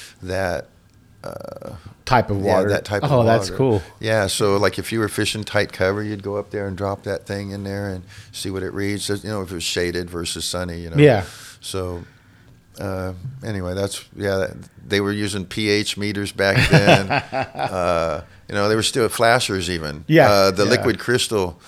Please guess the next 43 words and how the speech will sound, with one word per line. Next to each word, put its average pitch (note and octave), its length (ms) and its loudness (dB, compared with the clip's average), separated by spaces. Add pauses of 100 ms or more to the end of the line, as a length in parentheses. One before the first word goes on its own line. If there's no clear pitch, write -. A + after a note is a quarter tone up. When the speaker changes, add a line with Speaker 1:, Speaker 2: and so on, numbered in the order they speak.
(340)
Speaker 1:
hummingbirds G2 640 -2
were F2+ 240 -4 (420)
squares, G2+ 600 -2
big G#2+ 240 -8
square G#2 420 -4
liquid. G#2 300 -8 (420)
You E2+ 80 -10
know, G2+ 340 -2
the F2+ 100 -4
Speaker 2:
Wow. F2 60 -8
Speaker 1:
pixel G#2+ 360 -4
was F2 160 -6
huge. G#2+ 440 -6
Speaker 2:
Yeah. C3+ 500 4 (680)
So C#3 120 4
you, C3+ 160 10
this D#3 200 8
is, A#2+ 240 8
you D#3+ 120 6
were, C3 180 10
like, A2+ 240 6
kind A#2+ 220 4
of G#2+ 100 6
on, A2+ 240 6
and C3 380 6
you A2+ 140 6
were A#2 60 6
on G#2+ 120 6
the G2 120 2
edge G2+ 300 4
of, F#2 220 2
uh, E2 400 2 (100)
well, G#2+ 160 -2
I'm F2 80 -6
sure A#2+ 140 4
we G#2+ 60 4
can G2 40 0
get A#2+ 140 2
to G2+ 120 2
swim A#2+ 280 2
bait F2+ 120 2
fishing E2 380 -6
too. G2 240 -2